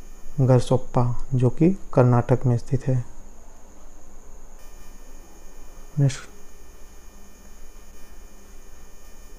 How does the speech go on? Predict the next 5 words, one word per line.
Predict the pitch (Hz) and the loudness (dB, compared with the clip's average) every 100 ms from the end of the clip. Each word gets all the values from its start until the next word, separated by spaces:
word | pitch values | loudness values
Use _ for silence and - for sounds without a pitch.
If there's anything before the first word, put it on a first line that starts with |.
| - - - - - - - - - - - - | -14 -12 -12 -10 -10 -8 -8 -10 -12 -12 -12 -4
thank | 135 131 120 | 2 2 2
you | 127 | 0
for | 135 127 | 2 6
watching | 120 120 131 120 120 | 6 6 4 6 4
video। | 131 131 | 4 0